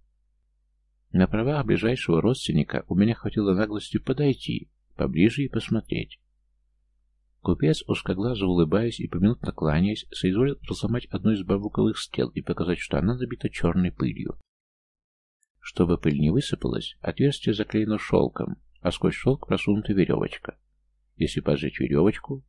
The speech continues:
то стрела полетит сама собой. Здорово. Один из придворных, зачарованно наблюдая за полётом стрелы, заметил:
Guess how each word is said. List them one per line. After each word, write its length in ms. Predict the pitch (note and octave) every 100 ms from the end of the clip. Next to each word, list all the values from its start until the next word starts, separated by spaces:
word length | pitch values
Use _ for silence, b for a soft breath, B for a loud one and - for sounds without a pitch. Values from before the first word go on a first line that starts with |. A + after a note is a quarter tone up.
| -
то 100 | C#3+
стрела 320 | - C3+ D#3
полетит 320 | - C3 -
сама 320 | - E3+ G#2
собой. 480 | - - C2+ B1 - _ -
Здорово. 600 | D#2 E2+ D#2 D#2+ E2+ - _ _ _ _ _ _
Один 320 | - E2 G#2+ A#2+
из 120 | -
придворных, 560 | - F2+ G#2+ C3 C3
зачарованно 540 | - F#2 F#2 G2+ G2+ F#2+
наблюдая 420 | F2+ E2+ E2+ F2
за 140 | D#2+
полётом 360 | - D#2+ D#2+ C#2+
стрелы, 380 | - - D2 G2
заметил: 640 | - G#2 D2+ A#1+ - -